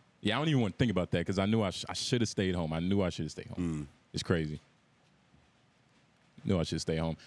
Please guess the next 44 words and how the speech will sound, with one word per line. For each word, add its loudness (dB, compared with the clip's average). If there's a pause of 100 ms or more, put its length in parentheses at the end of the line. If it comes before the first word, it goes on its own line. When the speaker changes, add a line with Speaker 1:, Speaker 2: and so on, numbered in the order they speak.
(140)
Speaker 1:
If 0
you 6
have 2
a 0
gut 0
feeling 2
of 0
staying 0
home, 2
people, 0 (420)
stay -2
the 0
fuck -4
home. -12 (100)
Speaker 2:
Yeah, -4
nah, -4
that's -4
Speaker 1:
You 4
Speaker 2:
your 4
Speaker 1:
know 4
what 4
I'm 2
Speaker 2:
intuition 0
Speaker 1:
saying? 0
Speaker 2:
telling -4
you -12
something, -4
nigga. -10 (120)
Speaker 1:
Yeah. 4 (340)
Speaker 2:
Fruitvale 2
Sta-, -10 (400)
Michael 2
B. 2
Jordan, 0
that's -2 (100)
the 2
exact 0
mistake 0
that -4
he 0
made 2
in -2
Fruitvale 0
Station. -2